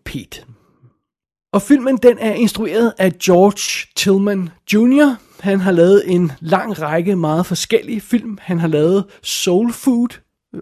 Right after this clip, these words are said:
åndssvag komedie, hvis jeg ikke husker meget galt. Han lavede, øh, Men of Honor, dykkerfilm med Cuba Gooding, Gooding junior. Han lavede, øh, Notorious, som var, øh, Notorious B I G biografien. Og så lavede han Faster, som var jo sådan en regulær actionfilm med The Rock.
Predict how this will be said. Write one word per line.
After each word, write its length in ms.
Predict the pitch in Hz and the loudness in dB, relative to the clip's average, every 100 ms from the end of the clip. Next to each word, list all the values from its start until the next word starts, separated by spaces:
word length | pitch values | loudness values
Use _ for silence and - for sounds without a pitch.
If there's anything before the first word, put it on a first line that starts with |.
| - | -8
åndssvag 400 | 156 - 180 135 | -8 -6 -12 -10
komedie, 340 | 147 170 - | -4 -4 -4
hvis 180 | 233 214 | -8 -6
jeg 40 | |
ikke 80 | 208 | -4
husker 200 | 247 220 | -6 -6
meget 200 | 226 226 | -6 -6
galt. 280 | 254 240 233 _ - - - | -6 -8 -12 _ -20 -20 -12
Han 140 | 180 180 | -6 0
lavede, 360 | 156 165 160 | 2 2 2
øh, 320 | 151 147 135 | 2 2 -2
Men 320 | 151 156 175 190 | -4 2 2 2
of 200 | - - - | -4 -8 -4
Honor, 380 | 156 180 220 - _ - | -2 -2 -4 -8 _ -2
dykkerfilm 500 | 165 214 - 214 180 | 0 0 -4 -6 -6
med 280 | 175 160 | -4 -4
Cuba 220 | 151 170 147 | -6 -8 -6
Gooding, 320 | 165 170 147 _ | -4 -4 -6 _
Gooding 340 | - 160 151 165 | -4 -2 -2 0
junior. 360 | 170 220 247 - _ _ - | 0 0 -4 -10 _ _ -8
Han 120 | 175 | -2
lavede, 440 | 156 151 175 - | 2 4 4 0
øh, 100 | 160 | -2
Notorious, 1120 | 151 147 151 160 - - 170 190 226 220 - - | -2 -8 -2 -2 -2 -2 2 2 2 -2 -8 -14
som 200 | - 175 | -10 -6
var, 260 | 165 151 - | -4 -6 -8
øh, 100 | 170 | -8
Notorious 540 | 160 160 - 165 180 | -6 -6 -2 0 0
B 80 | - | -2
I 180 | 180 151 | -2 -2
G 320 | 143 196 220 214 | -2 -2 -2 -4
biografien. 640 | 208 190 190 - 208 214 202 - 143 | -8 -6 -6 -8 -10 -10 -12 -16 -12
Og 80 | - | -2
så 80 | 208 | 2
lavede 160 | 190 | 2
han 120 | 160 | 0
Faster, 560 | 151 - 156 156 185 233 | -4 -2 -2 0 -6 -10
som 180 | - 151 | -10 -10
var 60 | |
jo 140 | 123 139 | -10 -10
sådan 140 | 151 | -14
en 440 | 135 - - - 160 | -14 -16 -18 -10 -8
regulær 320 | 139 147 165 | -2 0 0
actionfilm 560 | 170 165 - 208 - 190 | -2 -6 -6 -8 -8 -8
med 100 | 156 | -8
The 280 | 147 143 156 | -8 -6 -4
Rock. 320 | 190 - - | -4 -6 -20